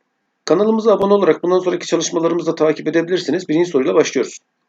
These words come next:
Aşağıdaki grafikte bir ilde üretilen bazı ürünlerin üretim miktarlarının dağılımı verilmiştir. Bu ürünler üretim miktarına göre en azdan en çoğa doğru sıralandığında baştan dördüncü ürün hangisi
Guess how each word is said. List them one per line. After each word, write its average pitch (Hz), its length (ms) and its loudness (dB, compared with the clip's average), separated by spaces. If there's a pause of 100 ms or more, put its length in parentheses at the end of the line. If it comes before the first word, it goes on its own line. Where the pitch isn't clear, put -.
(600)
Aşağıdaki 196 600 2
grafikte 175 520 0
bir 196 200 -2
ilde 175 260 2
üretilen 131 500 2
bazı 160 260 4
ürünlerin 151 480 2
üretim 156 300 2
miktarlarının 127 640 2
dağılımı 135 400 6
verilmiştir. 101 640 -2 (500)
Bu 226 140 0
ürünler 196 500 4 (220)
üretim 170 340 2
miktarına 180 460 4
göre 156 280 6
en 170 140 4
azdan 170 580 2
en 175 180 2
çoğa 156 340 2
doğru 135 200 2
sıralandığında 123 840 2
baştan 190 480 0
dördüncü 160 600 0
ürün 127 200 2
hangisi 170 600 0